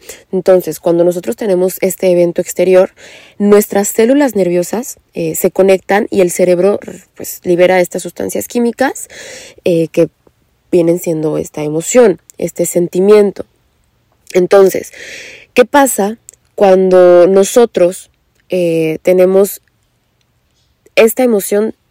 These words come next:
tan marcada, por ejemplo, el sentirnos tristes, por un evento del pasado tan marcado? Es decir, relacionamos, por ejemplo,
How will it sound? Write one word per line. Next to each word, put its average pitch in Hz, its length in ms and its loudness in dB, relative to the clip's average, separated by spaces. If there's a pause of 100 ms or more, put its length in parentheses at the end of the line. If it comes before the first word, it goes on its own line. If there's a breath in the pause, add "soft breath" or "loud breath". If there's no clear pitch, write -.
(120)
tan 226 220 -2
marcada, 220 640 -4 (640 soft breath)
por - 120 -10
ejemplo, 180 300 -4
el - 60 -8
sentirnos 175 460 -8
tristes, 254 580 -2 (840 loud breath)
por 247 160 4
un 247 120 2
evento 269 420 2
del 233 160 2
pasado 190 640 -2 (160)
tan 156 260 -6
marcado? 156 480 -4 (520 loud breath)
Es 202 160 0
decir, 214 360 2
relacionamos, 202 920 0
por - 180 -4
ejemplo, 202 680 -4